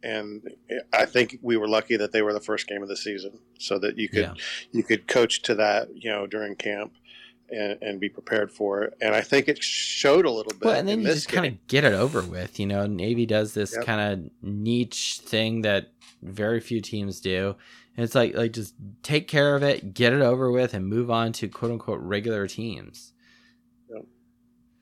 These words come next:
Speaker 2: Um,
Speaker 1: Yeah, and I think it showed a little bit this game too, because I, I think that they were so well prepared for Navy that, you know, they go up against a regular offense, you know, they had a, a couple of read issues. Uh,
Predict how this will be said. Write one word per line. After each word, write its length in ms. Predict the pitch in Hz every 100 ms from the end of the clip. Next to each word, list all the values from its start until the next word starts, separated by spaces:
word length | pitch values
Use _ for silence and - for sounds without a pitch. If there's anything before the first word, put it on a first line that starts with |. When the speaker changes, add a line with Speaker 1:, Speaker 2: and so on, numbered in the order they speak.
| _ _ - -
Speaker 2:
Um, 200 | 92 90 139
Speaker 1:
Yeah, 60 |
and 100 | 139
I 100 | 135
think 220 | 139 208
it 60 | 151
showed 200 | - 165
a 60 | 156
little 160 | 120
bit 160 | 123 -
this 180 | 143 -
game 240 | 101 104
too, 240 | - 139
because 320 | 107 107 101 104
I, 140 | 110 -
I 60 | -
think 400 | - 143 135 -
that 260 | 110 110 - _ - - _ _ _
they 120 | 131 117
were 120 | 110
so 280 | - 135 143
well 220 | 120 107
prepared 400 | _ - 107 104
for 120 | 107
Navy 320 | 104 104 104
that, 240 | 98 101 - _
you 80 | 110
know, 340 | 101 101 101 107
they 120 | 110 107
go 120 | 110
up 120 | 104
against 340 | 107 107 -
a 80 | 113
regular 400 | 107 110 101 95
offense, 720 | 117 131 117 98 - - - _ _ _ _ _ _
you 140 | 120 107
know, 120 | 104
they 180 | 107 107
had 240 | 113 110
a, 100 | 107 -
a 100 | 120
couple 340 | - 120 131
of 100 | 127
read 220 | 127 156 113
issues. 560 | - - - - - _ - - - - -
Uh, 240 | 104 95